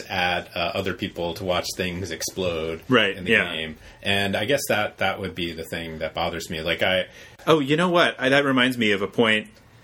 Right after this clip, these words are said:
Speaker 2: When I listened to our previous podcast
Speaker 1: Mm-hmm.
Speaker 2: about G I Joe and how
Speaker 1: Right.
Speaker 2: they wreck entire cities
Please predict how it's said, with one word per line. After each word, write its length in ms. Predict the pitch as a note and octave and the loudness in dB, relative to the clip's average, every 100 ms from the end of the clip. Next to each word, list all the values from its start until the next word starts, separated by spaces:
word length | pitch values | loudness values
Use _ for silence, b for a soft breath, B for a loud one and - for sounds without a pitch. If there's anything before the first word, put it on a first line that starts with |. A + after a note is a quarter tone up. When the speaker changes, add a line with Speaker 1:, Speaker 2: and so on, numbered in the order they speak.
| b - | b 4
Speaker 2:
When 140 | B2+ | 6
I 100 | C#3 | 6
listened 480 | B2 C3+ - C3+ A2 - | 2 0 2 2 2 2
to 320 | A#2 G#2+ A#2 | 4 4 2
our 100 | A2+ | 2
previous 460 | - A#2+ A#2 A#2+ - | 2 2 4 2 2
podcast 520 | A#2+ A2+ - B2+ C3+ - | 2 2 2 2 0 -2
Speaker 1:
Mm-hmm. 80 | - | 0
Speaker 2:
about 280 | A2+ G#2 F#2+ | 2 2 2
G 200 | - A2 | 2 4
I 100 | G#2+ | 4
Joe 440 | G#2 G#2 G#2 G#2 | 2 2 4 2
and 100 | G2+ | 2
how 140 | G#2+ G2+ | 2 4
Speaker 1:
Right. 80 | G2 | 4
Speaker 2:
they 80 | |
wreck 320 | G2 G#2 G#2 - | 4 2 2 -2
entire 480 | - G2+ A2+ G#2 G2 | -4 0 4 4 4
cities 500 | F#2+ G#2+ G2+ G2 G2 | 0 2 2 2 0